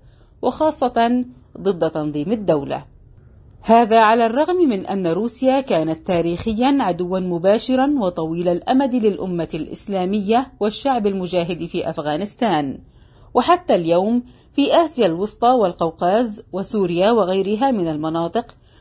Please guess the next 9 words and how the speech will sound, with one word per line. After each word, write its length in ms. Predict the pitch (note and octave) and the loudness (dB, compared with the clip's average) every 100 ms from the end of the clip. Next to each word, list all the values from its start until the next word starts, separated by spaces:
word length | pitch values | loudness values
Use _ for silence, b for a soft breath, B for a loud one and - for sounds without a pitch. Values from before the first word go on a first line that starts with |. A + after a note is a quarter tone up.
| b - | b -2
تواصل 580 | C4 C#4+ F#4 E4 B3+ A#3+ | 2 2 2 0 0 0
قتل 340 | A#3+ A#3 G3+ | 0 -2 -2
وسجن 440 | E3+ E3+ F#3+ F3 E3+ | 0 -2 -4 -2 -4
المسلمين، 720 | D3+ D3+ G#3+ B3 F3 C3+ - b b b - | -4 -4 2 2 2 -4 -10 b b b -4
وتصف 440 | G#3+ B3 - B3+ | 0 0 0 -2
كل 280 | B3+ E4+ D#4+ | 0 2 2
حركة 640 | A#3 A#3+ A3 A3 B3+ B3 B3 | 4 4 2 0 0 0 -2
إسلامية 600 | - G3 F3 E3+ E3+ E3 | -6 -2 -2 0 -2 -4
بالإرهاب. 800 | E3 D3+ D3+ - - G#3 C3+ | -4 -6 -2 -2 0 0 -2